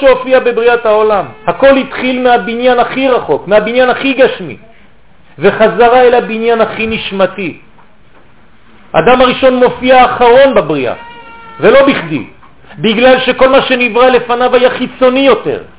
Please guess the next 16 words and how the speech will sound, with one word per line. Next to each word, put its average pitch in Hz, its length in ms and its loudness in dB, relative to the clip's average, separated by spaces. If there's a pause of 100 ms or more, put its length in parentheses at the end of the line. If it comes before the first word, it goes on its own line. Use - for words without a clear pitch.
(760)
ומהחיצוני 247 1200 0
חזרנו 240 500 0
לפנימי, 220 640 -4
ואנחנו 226 360 -2
ממשיכים 233 640 -6
לחזור 220 380 0
לפנימי 202 400 -6
יותר. 165 340 -6 (840)
זה 226 160 4 (100)
סדר 208 260 2
גאולת 180 400 0
עם 170 140 -4
ישראל. 131 440 -10 (2500)
ואנחנו, 202 840 2
עם 269 220 2
ישראל, 214 640 0